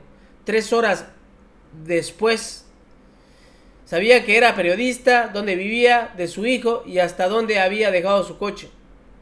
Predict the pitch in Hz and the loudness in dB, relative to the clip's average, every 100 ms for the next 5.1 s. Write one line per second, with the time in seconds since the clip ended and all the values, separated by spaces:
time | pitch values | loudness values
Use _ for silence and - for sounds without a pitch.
0 | - - 170 180 185 208 226 202 175 - | -20 -4 -2 0 0 2 2 0 -4 -6
1 | 202 208 214 214 - - 208 254 - - | -2 -2 -2 -6 -10 -4 6 6 6 -6
2 | - - - - - - - - - - | -20 -20 -20 -20 -20 -20 -20 -20 -20 -14
3 | 170 196 233 220 196 190 190 220 220 202 | -4 0 2 2 -2 -4 0 0 0 0
4 | 170 175 180 208 170 160 165 170 196 226 | 0 0 -2 -2 -2 -2 -4 -2 0 0
5 | 226 | -2